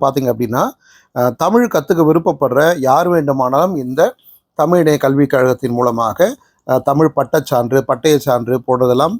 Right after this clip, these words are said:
பெற்று பயன்படுவதற்கான வழிமுறை எல்லாமே இந்த தமிழ் இணைய கல்விக் கழகத்தில் கொடுத்துருக்காங்க. அது சார்ந்த பாடல்கள் எல்லாமே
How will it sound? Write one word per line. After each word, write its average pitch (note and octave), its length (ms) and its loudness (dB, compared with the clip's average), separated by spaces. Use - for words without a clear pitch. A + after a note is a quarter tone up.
பெற்று D3 300 0
பயன்படுவதற்கான B2 760 0
வழிமுறை B2+ 400 0
எல்லாமே A2+ 440 -2
இந்த C#3+ 200 2
தமிழ் C#3 300 2
இணைய C3 200 -2
கல்விக் A#2+ 300 -2
கழகத்தில் A#2 400 -2
கொடுத்துருக்காங்க. A2+ 580 -2
அது D#3 240 0
சார்ந்த F#3 340 0
பாடல்கள் D3 540 0
எல்லாமே A#2+ 500 -2